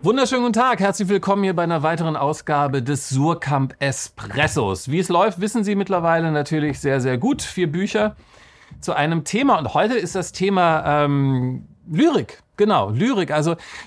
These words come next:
das Lyrik, die wir alle mögen, aber dann doch wahrscheinlich nicht ganz so häufig lesen, wie wir es tun sollten. Und, ähm, mit den Tipps, die jetzt auf Sie zukommen, soll das, äh, geändert werden. Vier Bücher haben wir vorbereitet und wir beginnen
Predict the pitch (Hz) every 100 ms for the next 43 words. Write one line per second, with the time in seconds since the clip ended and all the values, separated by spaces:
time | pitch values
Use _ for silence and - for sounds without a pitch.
0 | - 175 170 - - 160 240 240 - 170
1 | 156 190 202 - 208 220 180 190 233 220
2 | 175 180 175 165 185 185 180 180 170 151
3 | 175 - 160 160 170 143 147 151 139 143
4 | 147 147 135 127 127 113 - 170 196 190
5 | 202 202 196 156 151 147 - 143 143 143
6 | 143 143 156 139 269 - 202 180 175 165
7 | 160 - 190 196 175 170 - - - -
8 | 151 156 139 - - 139 - - 240 -
9 | 107 110 90 98 - 190 196 233 202 180
10 | 151 151 160 214 196 196 220 240 175 156
11 | 165 156 160 143 170 254 262 247